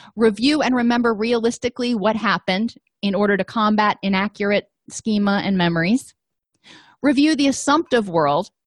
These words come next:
you know, making the assumptions that if I just do this, then I can make her love me. May not, may not happen. Develop a new loving relationship with the self, and learn how to trust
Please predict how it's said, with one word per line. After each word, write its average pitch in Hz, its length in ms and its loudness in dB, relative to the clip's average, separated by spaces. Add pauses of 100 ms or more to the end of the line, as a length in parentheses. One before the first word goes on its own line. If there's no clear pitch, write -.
(160)
you 196 100 -4
know, 143 220 -4
making 214 480 -2
the 214 100 0
assumptions 208 540 -4
that 170 160 -4
if 190 160 -6
I 226 140 2
just 220 280 -6
do 233 160 -6
this, 214 260 -4
then 233 400 -4
I 214 140 -6
can 214 200 -8
make 208 200 -6
her 180 140 -6
love 180 280 -2
me. 143 180 -12 (520)
May 214 260 -4
not, 302 240 0 (120)
may 220 180 -4
not 254 180 -4
happen. 262 460 -4 (1200)
Develop 277 420 2
a 226 60 -2
new 262 240 2
loving 247 360 0
relationship 226 760 -2
with 196 120 -6
the 190 60 -8
self, 240 580 0 (640)
and 226 200 0
learn 269 220 2
how 269 160 2
to 254 80 2
trust 262 360 -2